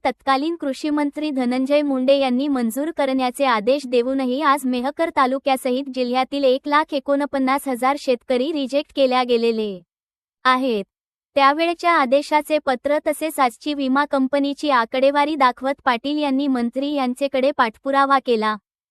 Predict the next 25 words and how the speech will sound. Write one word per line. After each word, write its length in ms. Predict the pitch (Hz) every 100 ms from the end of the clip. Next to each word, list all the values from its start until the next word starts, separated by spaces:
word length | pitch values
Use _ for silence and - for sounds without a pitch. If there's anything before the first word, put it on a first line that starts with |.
| -
यावर 360 | 254 262 294 311
पालकमंत्र्यांनी 960 | 247 226 294 320 311 311 302 285 285 320
सदर 340 | 277 233 277 311
पत्र 300 | 294 285 285
व 80 | 311
निवेदनाची 800 | 294 247 254 285 294 269 - 320
विशेष 440 | 262 233 302 311
नोंद 260 | 302 277 254
घेऊन 360 | 254 240 294
लवकरच 460 | 320 240 233 302 339
कृषी 380 | - 277 - 302
मंत्री 360 | 285 269 294
दत्ता 380 | 320 262 - 269
भरणे 520 | 254 247 226 220 202 170 _ _ _ _ _ -
यांचेकडे 720 | 254 262 262 339 339 339 339
विषय 400 | 311 269 - 302
मांडून 480 | 311 247 233 294 311
योग्य 340 | 277 254 294 311
कारवाई 420 | 294 277 277 285 -
करण्याचे 540 | 254 269 269 269 285
आश्वासन 640 | 254 233 254 254 - 277 320
पांडुरंग 520 | 254 226 262 285 294 311
पाटील 320 | 277 247 285 277
यांना 300 | 254 247 247
दिले. 400 | 240 226 214